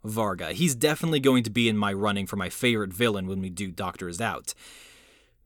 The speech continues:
But the fact that he is reptilian and constantly hisses while he talks, and also doesn't talk, will probably knock him down a couple of points,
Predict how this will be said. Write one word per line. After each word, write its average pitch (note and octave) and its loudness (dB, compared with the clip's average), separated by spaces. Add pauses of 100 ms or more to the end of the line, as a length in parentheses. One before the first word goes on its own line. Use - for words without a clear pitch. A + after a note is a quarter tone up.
(160)
But A3 6
the G#3 2
fact G#3+ 4
that G3 6
he F#3 4
is E3 6
reptilian D3+ 6
and B2+ 2 (160)
constantly D#3 2
hisses B2 4
while A#2 2
he G#2 -4
talks, F3+ 2 (680)
and B2+ 0
also C#3+ 4
doesn't D3 4
talk, F#2 -4 (440)
will F3 4
probably A#3 4
knock D3+ 4
him C3 2
down A2+ 4
a G2 -4
couple F#2 -6
of D#2 -12
points, - -6